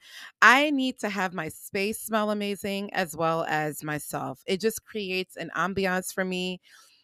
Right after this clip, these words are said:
to be calm. Aromatherapy really helps me and to deliver my message in a way that's cohesive and easy and smooth, you know?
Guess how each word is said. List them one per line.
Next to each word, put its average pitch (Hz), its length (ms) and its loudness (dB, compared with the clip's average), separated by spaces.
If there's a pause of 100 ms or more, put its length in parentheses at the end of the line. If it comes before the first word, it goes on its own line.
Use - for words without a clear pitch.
(120)
to 135 100 -2
be 151 140 -4
calm. 165 640 2
Aromatherapy 175 800 0
really 170 240 -2
helps 160 400 -2
me 160 280 -4 (360)
and 214 100 2
to 247 80 2
deliver 220 440 6
my 202 180 2
message 202 720 -2
in 180 160 -4
a 170 80 -2
way 170 180 -2
that's 160 240 0
cohesive 202 1120 -2 (760)
and 156 200 -2
easy 190 600 -4
and 156 160 -4
smooth, 160 800 -4
you 185 160 2
know? 202 340 8